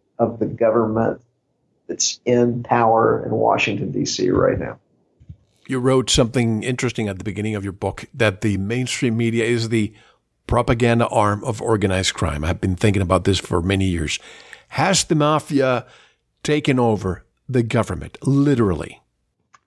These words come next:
Speaker 1: W-, yes. So that is the message of the book. It is intergenerational organized crime, Murder Incorporated.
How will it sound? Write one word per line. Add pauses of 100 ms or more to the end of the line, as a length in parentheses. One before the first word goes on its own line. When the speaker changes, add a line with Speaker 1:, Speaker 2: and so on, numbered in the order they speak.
(160)
Speaker 1:
W-,
yes.
So
that
is
the
message
of
the
book. (720)
It
is
intergenerational
organized
crime,
Murder
Incorporated.